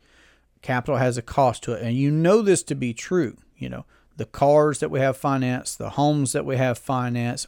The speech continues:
all these other things that we go to the conventional banks for, they're telling us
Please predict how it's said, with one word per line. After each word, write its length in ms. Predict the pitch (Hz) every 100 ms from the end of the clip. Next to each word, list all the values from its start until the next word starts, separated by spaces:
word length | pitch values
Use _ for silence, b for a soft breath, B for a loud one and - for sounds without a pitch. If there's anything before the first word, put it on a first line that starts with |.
| -
all 140 | 147
these 160 | 170 156
other 240 | 147 131
things 320 | - 139 123
that 80 | 135
we 120 | 127
go 160 | 113 139
to 80 | 135
the 100 | 120
conventional 540 | - 117 123 - 117
banks 260 | 110 131 -
for, 300 | - 113 107
they're 440 | 107 123 151 220
telling 460 | - 139 110 101 101
us 300 | 101 104